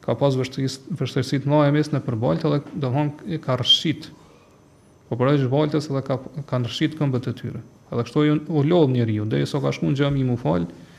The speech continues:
po ka, ka, ka, është, ka përjetu lodhje të mëdha. Prandaj nëse ndodh kjo, atëherë është i justifikuar. Mirë, po në kohën e sotshme, sa i përket baltës ose rrshitjes, rrshi-,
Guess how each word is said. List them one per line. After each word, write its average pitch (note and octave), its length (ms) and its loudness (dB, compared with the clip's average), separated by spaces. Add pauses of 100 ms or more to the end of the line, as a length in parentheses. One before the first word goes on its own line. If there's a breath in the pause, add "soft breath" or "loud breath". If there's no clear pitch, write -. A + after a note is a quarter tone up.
(420 loud breath)
po C#3 100 0
ka, C#3 160 2 (380)
ka, C3+ 160 0 (160)
ka, B2+ 160 0 (160)
është, B2 280 -2 (280)
ka B2 160 -2
përjetu C3 340 2
lodhje C#3 300 2
të C3+ 100 -2
mëdha. A2+ 220 -4 (680)
Prandaj D#3+ 260 4
nëse E3 300 2
ndodh F3+ 300 4
kjo, G3 120 2
atëherë F#3 240 4
është - 120 0
i D#3+ 60 4
justifikuar. C#3+ 440 -4 (880 loud breath)
Mirë, D3+ 160 2
po D#3+ 80 6
në D#3+ 80 2
kohën G3 220 6
e - 20 4
sotshme, G3 380 2 (460)
sa B2+ 120 -2
i B2 40 -10
përket F#3 360 0 (280)
baltës C#3+ 440 2 (320)
ose C3 240 -2
rrshitjes, D#3 600 -2 (120)
rrshi-, - 280 -6